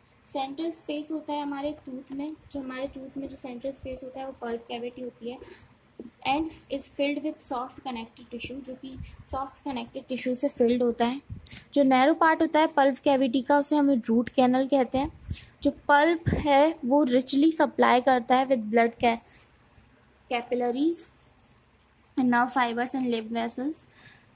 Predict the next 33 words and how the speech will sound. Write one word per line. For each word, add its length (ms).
ये 320
एंटर 380
करते 300
हैं 60
हमारे 280
पल्प 380
में 180
through 360
root 280
canal, 360
रूट 180
कैनाल 320
के 160
through। 240
हमारे 260
टीथ 320
में 200
ये 60
हमें 300
बताए 320
हुए 160
हैं, 80
ये 120
incisors 800
होते 200
हैं, 200
canines 640
होते 240
हैं, 180
ये 100
molars 520
होते 220
हैं 120